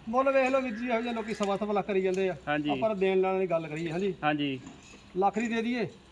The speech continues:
Speaker 2: ਹਾਂ, ਨਾਲੇ ਪਾਈਏ ਜਿੱਥੇ ਕਿ ਛੱਡਣੀ ਆਪਾਂ।
Speaker 1: ਜਿੱਥੇ ਕਿ ਛੱਡਣੀ ਹੈ।
Speaker 2: ਹਾਂਜੀ।
Speaker 1: ਕੱਟੀ ਜਿਹੜਾ ਵੀ ਖੜੇਗਾ,
Speaker 2: ਹਾਂਜੀ।
Speaker 1: ਜਿੰਨੇ ਦੀ ਖੜੇਗਾ, ਮੈਂ ਅਰਗਾ ਵੀਡੀਓ ਪਾਵਾਂਗਾ।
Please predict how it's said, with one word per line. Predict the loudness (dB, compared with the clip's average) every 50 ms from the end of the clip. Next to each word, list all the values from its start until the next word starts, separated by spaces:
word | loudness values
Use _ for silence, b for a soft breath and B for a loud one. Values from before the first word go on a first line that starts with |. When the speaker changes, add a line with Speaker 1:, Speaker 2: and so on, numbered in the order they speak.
| -20 -20 -20 -20 -20 -20 -20 -20 -20 -20 -20 -20 -20 -20 -20 -10 -4 -2
Speaker 2:
ਹਾਂ, | 0 0 0
ਨਾਲੇ | 0 0 0 0 -2
ਪਾਈਏ | -2 -2 -2 -2 -2 -4
ਜਿੱਥੇ | -6 -2 -2 -4 -2
ਕਿ | 0
ਛੱਡਣੀ | 0 0 0 0 0 -2
ਆਪਾਂ। | -2 -2 -4 -6 -8 -10 -14 -20 -20 -12 -10
Speaker 1:
ਜਿੱਥੇ | -8 -4 -2 -4
ਕਿ | -4
ਛੱਡਣੀ | -2 -4 -4 -2 -2 -2 0
ਹੈ। | 0 -2 -2
Speaker 2:
ਹਾਂਜੀ। | 2 2 2 2 2 0 -2 -6 -10 -16 -20 -20 -20 -20 -20 -20 -20 -20 -20 -20 -20 -20 -20 -16 -6
Speaker 1:
ਕੱਟੀ | -4 -4 -4 -2 -4 -4 0
ਜਿਹੜਾ | 2 4 6 6 6
ਵੀ | 4 4
ਖੜੇਗਾ, | 2 2 2 2 4 4 2 2 0 0
Speaker 2:
ਹਾਂਜੀ। | 0 2 2 2 0 0
Speaker 1:
ਜਿੰਨੇ | 0 0 0 0 0 2
ਦੀ | 2
ਖੜੇਗਾ, | 2 2 2 0 2
ਮੈਂ | 4 4 4
ਅਰਗਾ | 4 4 0
ਵੀਡੀਓ | 0 0 -2 -2 -4 -4
ਪਾਵਾਂਗਾ। | -4 -2 0 0 0 0 -2 -4